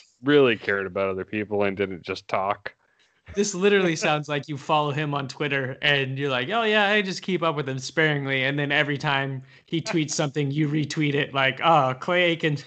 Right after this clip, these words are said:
Speaker 2: Clay Aiken is at Dairy Queen and is enjoying a blizzard. Sam Cunha retweets."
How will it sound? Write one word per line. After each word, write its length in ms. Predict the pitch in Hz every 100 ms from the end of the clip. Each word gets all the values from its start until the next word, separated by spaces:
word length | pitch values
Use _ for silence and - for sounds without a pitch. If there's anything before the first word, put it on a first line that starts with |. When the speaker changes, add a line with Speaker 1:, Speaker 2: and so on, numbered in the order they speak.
| _ _
Speaker 2:
Clay 240 | - 262 233
Aiken 480 | 196 208 202 160 147 - -
is 180 | 160 160
at 180 | 160 147
Dairy 280 | 160 160 165
Queen 440 | - 165 147 143 139 -
and 160 | 160 160
is 120 | 139
enjoying 380 | 151 135 160 156
a 40 | 135
blizzard. 540 | 139 151 143 139 131 - -
Sam 380 | - 196 170 156
Cunha 400 | 185 175 160 139
retweets." 800 | 165 160 165 147 147 - -